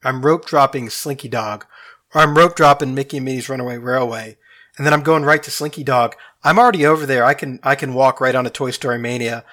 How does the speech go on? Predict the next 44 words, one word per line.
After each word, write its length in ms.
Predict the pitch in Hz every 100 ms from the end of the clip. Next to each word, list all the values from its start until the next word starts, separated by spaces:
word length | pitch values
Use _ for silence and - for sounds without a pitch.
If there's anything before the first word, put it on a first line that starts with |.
| - _ _
right 160 | 131 135
onto 180 | 127 120
Alien 280 | 127 123
Swirling 320 | 117 135 123 113
Saucers 360 | 131 131 127
first 280 | - 135 -
thing 120 | 131
in 40 | 110
the 80 |
morning, 420 | 107 113 110 76 - _ _ _ _ _ _ _ _ _
right? 240 | 147 147 - _
So 380 | - 165 156 - _ _ _ _ _ _ _ -
that 240 | 135 156
other 200 | 170 180
section 320 | - 160 -
of 60 | 135
the 60 | 117
park 220 | 185 185
has 160 | 143 -
time 200 | 147 131
to 60 |
fill 240 | - 143 190
up, 180 | 185
and 80 | 135
then 80 | 131
I've 120 | 127
got 140 | 131 -
fast 260 | 151 139
passes 340 | 131 117 117 -
to 100 | 117
go, 320 | 123 120 113
to 160 | - 131
go 120 | 123
get 160 | 127
on 120 | 120 113
those 160 | 107
two 140 | - 117
rides. 340 | 117 117 -
At 80 | 165
least 220 | 196 - - _
that's 220 | 202 226
been 200 | - 196
my 180 | 180 160
experience 760 | 127 - 156 139 123 110 -